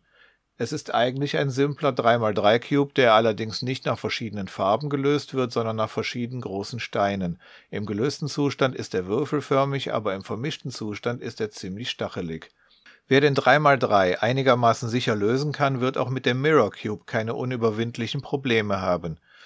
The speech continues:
Statt auf die Farben für das weiße Kreuz schaut man halt nach den Steinen, die die gleiche Höhe haben, sowie der angrenzende Mittelstein. Anfangs ist das Lösen des Mirror Cubes daher mehr Tasten als Schauen.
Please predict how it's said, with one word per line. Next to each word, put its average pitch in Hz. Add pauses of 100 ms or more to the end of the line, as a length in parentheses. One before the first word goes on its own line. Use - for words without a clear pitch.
(120)
Statt -
auf 135
die 113
Farben 135
für 135
das 117
weiße 107
Kreuz 117
schaut 127
man 131
halt 120
nach 113
den 135
Steinen, 120
die 117
die 110
gleiche 101
Höhe 127
haben, 101
sowie 117
der 113
angrenzende 101
Mittelstein. 87 (840)
Anfangs 143
ist 151
das 135
Lösen 120
des 127
Mirror 113
Cubes 120
daher 104
mehr 98
Tasten -
als 85
Schauen. 90